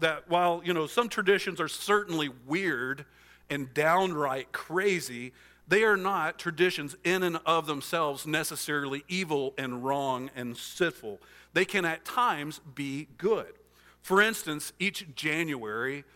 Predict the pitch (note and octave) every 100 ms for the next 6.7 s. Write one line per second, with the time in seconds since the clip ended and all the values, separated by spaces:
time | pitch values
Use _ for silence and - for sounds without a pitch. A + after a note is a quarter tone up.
0 | _ _ C#3+ F#3 F3 D3 D3 - E3 D#3+
1 | - D3+ D3 C#3 C3+ - F3+ F#3+ D3+ A#2+
2 | A#2 B2+ C3 C#3 C3+ C3+ D3 C3+ C3 -
3 | D3+ F#3 F#3+ D#3 B2+ A2+ - A2 G2+ -
4 | _ _ _ - F#3 - D3+ - C#3+ D3+
5 | C#3 C#3 C3 A2+ G2+ B2 - A#3+ A3 A#2
6 | - - G3 F3 C#3 -